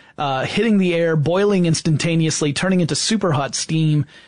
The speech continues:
So just being close to this, even if you weren't hit by shrapnel, you could be burned severely just from the steam.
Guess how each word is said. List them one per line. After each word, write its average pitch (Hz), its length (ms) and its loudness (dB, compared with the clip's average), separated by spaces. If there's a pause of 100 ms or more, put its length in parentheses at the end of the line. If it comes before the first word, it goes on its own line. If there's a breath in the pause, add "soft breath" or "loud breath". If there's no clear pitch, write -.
So 175 200 0
just 165 320 -2
being 190 240 0
close 190 380 0
to 175 80 -2
this, 143 220 -2
even 196 180 2
if 196 140 0
you 190 120 2
weren't 160 320 0
hit 185 280 -4
by 147 140 -2
shrapnel, 175 720 -2
you 175 160 0
could 160 160 0
be 143 140 0
burned 156 500 0
severely 147 760 0
just 139 200 -4
from 135 120 0
the 127 80 -4
steam. 175 320 0